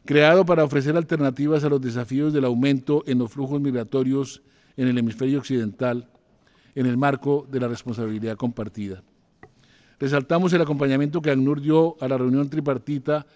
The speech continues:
entre Panamá, Estados Unidos y Colombia para responder a los desafíos de la región del Darién, reunión en la cual los países coincidieron en la implementación de un plan de trabajo para fortalecer la presencia estatal de Colombia y Panamá en su frontera.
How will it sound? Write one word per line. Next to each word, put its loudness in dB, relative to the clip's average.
entre -4
Panamá, 0
Estados -2
Unidos 0
y -6
Colombia -2
para 0
responder 0
a 4
los 4
desafíos 0
de 2
la 2
región -2
del -4
Darién, 0
reunión 4
en 2
la 4
cual 2
los 0
países 0
coincidieron 0
en 0
la 2
implementación -2
de 0
un -6
plan -2
de -2
trabajo -2
para 0
fortalecer -2
la 0
presencia -2
estatal -2
de -4
Colombia 0
y -8
Panamá -4
en -6
su -10
frontera. -10